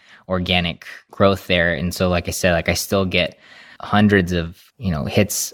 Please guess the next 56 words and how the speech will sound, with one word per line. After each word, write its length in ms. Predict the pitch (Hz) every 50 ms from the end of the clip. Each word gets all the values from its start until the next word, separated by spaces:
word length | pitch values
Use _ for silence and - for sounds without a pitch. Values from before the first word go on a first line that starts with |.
| -
a 120 | - - 90
month 340 | 87 90 90 87 87 - -
from, 480 | - 92 90 85 85 82 85 87 - _ _ _ _ -
or 120 | 95 92
a 60 | 90 87
week 320 | 90 95 90 - - - - _
from 180 | - - 107 95
blo-, 160 | 92 98 95 -
just 180 | 110 113 - -
from 160 | - 101 90
blog 260 | 87 87 90 95 92
posts 280 | - - 95 90 - -
that 140 | 90 -
people 300 | - - 95 - 90 87
wrote 440 | 87 90 87 85 78 - - - _ _ _ -
years 260 | 95 95 95 92 95
ago. 400 | 90 90 87 85 82 82 87 - _ - - - - - - - - - -
So 300 | - - 101 92 87 -
yeah, 260 | 113 131 120 92 87
so 120 | - -
that 160 | 110 120 120
was 120 | 131 123 -
kind 180 | - 113 110
of 80 | 107 95
how 260 | - - 98 95 95
it 80 | 95 95
all, 440 | 92 90 90 87 85 85 85 - - _ _ _
how 200 | - - - 98
it 80 | 95 92
all 120 | 87 92
took 240 | - - 95 87 -
off, 240 | 92 87 85 - -
but 80 | 98
it 40 | 90
was 100 | 92 92
all 160 | 95 92 92
very 320 | 92 95 95 95 95 92 92
organic. 580 | 90 87 87 - 92 90 90 87 85 - -
So 220 | - - - 82 85
it 80 | 85
kind 180 | - - 87 85
of 180 | 87 - - _ _ _ _ _ _ _ _ _ _
made 120 | 92 92 92
me 100 | 92 92
think 280 | - - 95 92 -
that 120 | - 76 -
that's 240 | 98 104 104 -
just 200 | - 113 - -
the 80 | - 117
way 140 | 117 120 123
that 120 | 131 127
it 80 | 131 127
works 340 | 143 170 165 - - - 117
every 220 | 113 120 123 123
time. 400 | - - 147 143 123 101 98 95 - 127 120 - - -
<laughs> 120 | 247